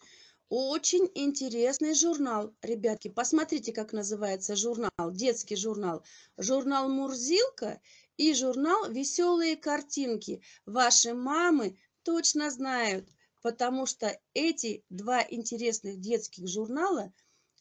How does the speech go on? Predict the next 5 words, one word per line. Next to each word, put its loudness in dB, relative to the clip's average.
журналы 0
нашего -6
детства. -8
Поставили -2
точку -4